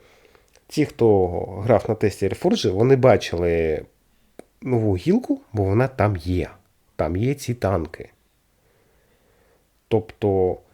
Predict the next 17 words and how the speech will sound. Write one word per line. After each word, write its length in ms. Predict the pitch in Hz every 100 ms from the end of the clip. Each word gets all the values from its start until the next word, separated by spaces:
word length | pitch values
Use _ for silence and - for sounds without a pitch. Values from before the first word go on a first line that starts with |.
| _ _
який 380 | 104 107 - 110
сенс 540 | - - 143 113 -
вводити, 1200 | 92 85 110 123 104 92 - - 85 85 82 78 - _ _ _ _ _ _ _ _ -
е, 40 | 113 98 95 95 90 87 87 85 - 104 -
ну, 460 | 127 127 107 95 101 - _ _ _ -
не 240 | 120 113
який 240 | 123 156
сенс 320 | - 92 85 -
вводити, 380 | 87 82 -
є-, 200 | 80 98 - _ _ _ _
те, 140 | 147
що 240 | 127 - 104
вводити, 440 | 113 127 107 95
це 240 | 92 - 98
нормально, 880 | 92 101 98 95 120 151 170 156 151
це 180 | - -
логічно. 720 | 107 92 90 110 123 160 156